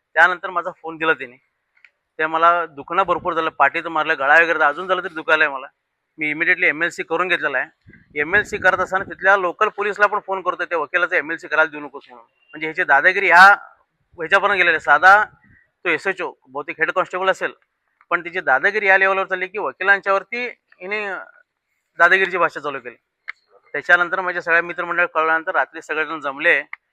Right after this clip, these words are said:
त्यानंतर रात्री अडीच वाजता आम्ही कंप्लेंट लिहून दिलेलं आहे. अजूनपर्यंत त्यांनी एफआयआर घेतलेली नाही.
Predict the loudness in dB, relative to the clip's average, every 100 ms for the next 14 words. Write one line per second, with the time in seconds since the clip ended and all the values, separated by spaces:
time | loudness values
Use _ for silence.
0 | _ _ 0 2 2 0 0 0 -2 -2
1 | -4 -4 2 2 2 -4 -4 -2 -4 -4
2 | -4 0 2 2 0 -4 -6 -6 -6 -6
3 | -8 -4 -4 -4 -6 -4 -2